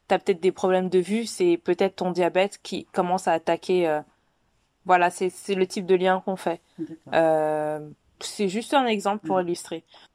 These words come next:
Speaker 1: T'as dit quand même quelque chose que j'ai trouvé intéressant. T'as dit que tu faisais des coachings personnels, en groupe et un
Speaker 2: Oui.
Speaker 1: tr-, une troisième dimension ?
Speaker 2: Les soins énergétiques.
Speaker 1: D'accord, donc là, on était sur les soins énergétiques.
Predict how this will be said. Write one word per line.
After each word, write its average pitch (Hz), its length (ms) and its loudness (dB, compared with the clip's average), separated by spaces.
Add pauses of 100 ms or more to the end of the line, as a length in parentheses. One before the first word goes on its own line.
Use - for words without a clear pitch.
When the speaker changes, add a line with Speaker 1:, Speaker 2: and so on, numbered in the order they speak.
(180)
Speaker 1:
T'as 226 140 2
dit 202 120 -6
quand 240 160 0
même 240 160 -2
quelque 208 220 -2
chose 240 240 -4
que 196 140 0
j'ai 185 140 -2
trouvé 202 220 -2
intéressant. 185 580 0 (340)
T'as 208 120 2
dit 208 120 -4
que - 60 -18
tu 226 100 -10
faisais 202 140 -2
des 185 120 0
coachings 196 440 -4 (140)
personnels, 208 680 -4 (760)
en 185 140 4
groupe 220 480 2
et 208 160 2
un 196 80 2
Speaker 2:
Oui. 196 60 -2
Speaker 1:
tr-, - 120 -14
une 214 100 2
troisième 214 340 2
dimension ? 202 500 -2
Speaker 2:
Les 160 140 -6
soins - 240 -6
énergétiques. 151 840 -10 (120)
Speaker 1:
D'accord, 190 380 2
donc 180 180 -6
là, 208 360 4
on 185 140 -2
était 185 180 -2
sur 190 160 0
les 180 120 0
soins 190 160 -2
énergétiques. 175 800 -2